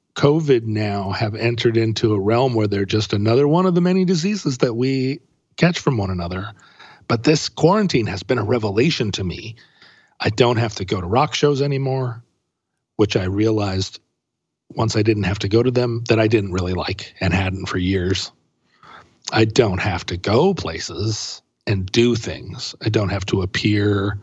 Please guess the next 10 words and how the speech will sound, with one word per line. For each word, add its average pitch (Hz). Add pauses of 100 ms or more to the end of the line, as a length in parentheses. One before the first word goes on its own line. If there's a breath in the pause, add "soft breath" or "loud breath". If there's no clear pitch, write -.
(420 soft breath)
anywhere. 123 (1120)
And 107 (1000)
that's 156
great. 185 (720)
And 143
I'm 180
fine 202
with 131
it. - (1300)
And 131